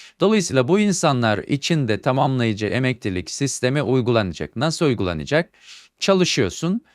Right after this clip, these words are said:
bir prim ödeniyor zaten Sosyal Güvenlik Kurumu'na. Hani emekli olanlar için de sosyal,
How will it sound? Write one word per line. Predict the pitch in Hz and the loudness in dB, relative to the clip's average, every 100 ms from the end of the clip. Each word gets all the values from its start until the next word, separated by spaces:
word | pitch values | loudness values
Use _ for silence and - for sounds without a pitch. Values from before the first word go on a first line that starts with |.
| _ | _
bir | 160 160 | -2 0
prim | 160 160 160 | 0 0 2
ödeniyor | 156 143 117 92 | 2 2 2 -2
zaten | 71 73 73 73 69 | -4 -6 -6 -8 -8
Sosyal | - 85 82 78 | -8 -4 -4 -4
Güvenlik | 78 76 76 - | -4 -4 -6 -10
Kurumu'na. | 82 73 78 | -10 -8 -8
Hani | 80 | -6
emekli | 82 90 87 - 92 | -6 -6 -6 -6 -4
olanlar | 90 92 95 | -4 -4 -6
için | 85 - 85 | -8 -10 -8
de | 82 | -8
sosyal, | - 87 98 90 | -8 -6 -4 -6